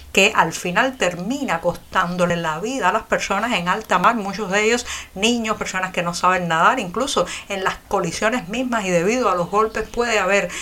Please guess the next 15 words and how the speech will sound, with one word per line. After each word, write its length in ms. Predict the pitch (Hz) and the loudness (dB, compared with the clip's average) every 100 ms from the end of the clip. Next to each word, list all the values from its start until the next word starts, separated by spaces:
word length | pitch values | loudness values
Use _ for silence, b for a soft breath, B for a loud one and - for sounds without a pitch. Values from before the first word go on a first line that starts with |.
| B B | B B
eh, 360 | - 170 165 160 | 2 4 4 0
personas 400 | 175 - 202 226 | -2 0 4 4
lesionadas 960 | 175 175 170 - 180 170 170 175 - 180 | 4 -2 2 2 2 0 2 2 0 -2
y 180 | 170 160 | -4 -2
heridas. 440 | 143 143 143 - | -4 -4 -4 -2
Esto 180 | - 359 | -2 -4
está 220 | 339 320 | 4 8
dado 260 | 277 285 277 | 10 10 8
en 200 | 214 180 | 4 6
parte 440 | 247 233 233 247 254 B B - | 10 10 6 -2 -2 B B -2
por 240 | 202 214 | 4 4
la 300 | 220 202 180 | 6 6 6
manía 800 | 170 165 165 247 302 208 170 165 170 | 6 0 0 -2 -2 -2 0 -2 -2
de 260 | 170 202 - | -2 -2 4
controlar 920 | 214 202 190 185 160 165 202 202 | 4 4 -2 -4 -2 4 6 6